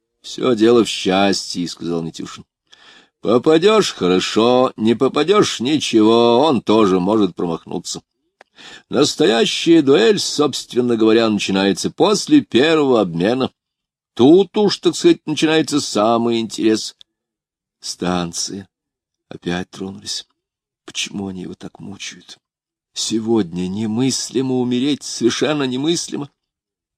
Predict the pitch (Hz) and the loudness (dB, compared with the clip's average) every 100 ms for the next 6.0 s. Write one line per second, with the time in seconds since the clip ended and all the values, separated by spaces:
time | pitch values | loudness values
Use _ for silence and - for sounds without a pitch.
0 | _ - - - - 131 151 - 90 - | _ -20 -20 -16 -4 -2 -2 -4 -6 -6
1 | 87 - 90 87 78 90 - _ _ _ | -8 -10 -8 -8 -8 -12 -14 _ _ _
2 | _ _ _ _ _ 90 87 85 82 87 | _ _ _ _ _ -10 -6 -6 -6 -4
3 | 90 - 95 - - 82 95 90 - - | -4 -4 -8 -10 -8 -6 -4 -6 -10 -12
4 | - 104 95 _ - 95 - - 90 98 | -6 -6 -6 _ -12 -12 -12 -14 -12 -10
5 | 98 80 - - 90 95 92 101 90 80 | -10 -10 -10 -8 -6 -6 -4 -2 -2 -4